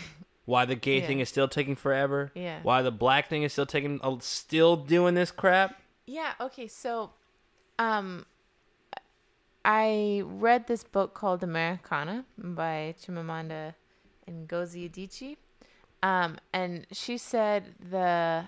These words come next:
Speaker 1: she's a Nigerian writer, and she said, um, one of the cures for racism is for people to, um, be in a relationship with somebody of a different race.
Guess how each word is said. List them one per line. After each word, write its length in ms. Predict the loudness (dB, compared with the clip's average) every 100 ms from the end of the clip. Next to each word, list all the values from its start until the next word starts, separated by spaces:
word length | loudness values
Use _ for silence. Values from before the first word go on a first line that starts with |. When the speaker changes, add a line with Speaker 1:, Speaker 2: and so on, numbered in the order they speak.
| -10
Speaker 1:
she's 240 | -10 -6
a 60 | -4
Nigerian 560 | -4 -4 -2 -2 -2 0
writer, 280 | 0 0 -4
and 160 | -6
she 160 | -10 -12
said, 420 | -4 0 0 -2 -10 _ _ -2
um, 360 | 0 0 -4 -14 _
one 320 | 0 2 2
of 140 | 0 -2
the 100 | -4
cures 480 | -2 0 0 0
for 460 | -6 -4 0 0 -2
racism 760 | -4 -4 -4 -6 -6 -4 -6 -8 -14 -20 _
is 240 | -4 -4 -6
for 400 | -12 -2 -2 -2
people 380 | -6 -8 -8 -10
to, 760 | -12 -6 -4 -2 -4 -4 -6 -10 _
um, 540 | -4 -2 -2 -4 -10 -14 -10
be 200 | -4 -2
in 80 | 0
a 20 |
relationship 720 | 0 2 0 -2 -10 -6 -6
with 140 | -6 -6
somebody 340 | -4 -4 -4
of 140 | -4 -6
a 60 |
different 300 | -8 -8 -10
race. 420 | -8 -8 -10 -18